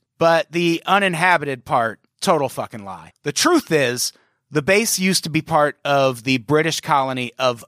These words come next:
Mauritius, M A U R I T I U S. When Britain was in the process of decolonizing Mauritius, we, the United States, stepped in with a request. We were worried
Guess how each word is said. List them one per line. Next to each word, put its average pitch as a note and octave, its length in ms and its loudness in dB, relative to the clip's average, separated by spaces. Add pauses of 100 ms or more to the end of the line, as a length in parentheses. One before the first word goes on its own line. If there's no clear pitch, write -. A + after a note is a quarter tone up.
(100)
Mauritius, F#3 1000 -2 (240)
M F3 180 2
A E3+ 80 4
U E3+ 240 4
R D#3+ 260 4
I D3+ 180 2
T D#3+ 280 -10
I D3 240 2
U C#3 320 -2
S. - 340 -4 (180)
When D#3+ 560 0
Britain F#3+ 400 0
was F3 180 -2
in F3 100 -2
the D#3 60 -4
process D3 680 -2
of C3+ 140 -6
decolonizing D3 1160 0 (100)
Mauritius, C#3 760 -2 (380)
we, F#3 520 2 (200)
the D3 80 -2
United C#3+ 420 0
States, D#3+ 600 -2 (200)
stepped - 500 -2
in D#3+ 400 -2 (140)
with C#3 440 -2 (160)
a B2+ 80 -2
request. A2+ 760 -4 (200)
We F#3 160 2
were A#3+ 220 4
worried E3+ 560 2